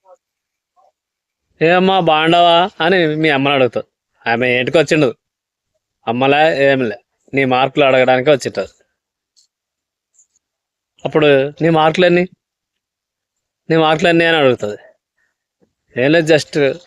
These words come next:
సెవెంటీ ఫైవ్ దాటేవే, సెవెంటీ ఫైవ్ పర్సెంట్ అంటే డెబ్బై ఐదు పర్సెంట్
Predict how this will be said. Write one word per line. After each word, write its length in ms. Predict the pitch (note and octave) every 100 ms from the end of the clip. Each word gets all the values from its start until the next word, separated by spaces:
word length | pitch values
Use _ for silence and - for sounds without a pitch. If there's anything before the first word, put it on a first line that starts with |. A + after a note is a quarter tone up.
| _ _ _ _ _ _ _
సెవెంటీ 340 | - D3+ C3+
ఫైవ్ 200 | D#3+ D3+
దాటేవే, 500 | D#3 D#3 C#3+ C#3 C3+ - _ _ _ _ _ _ _
సెవెంటీ 260 | - D3 C#3+
ఫైవ్ 160 | D3 C#3+
పర్సెంట్ 360 | C3+ D3+ C3+
అంటే 1160 | C3 C#3+ _ _ _ _ _ _ _ _ C#3 D3+
డెబ్బై 260 | C#3+ C3+
ఐదు 160 | C#3 C3+
పర్సెంట్ 400 | C3+ - C#3+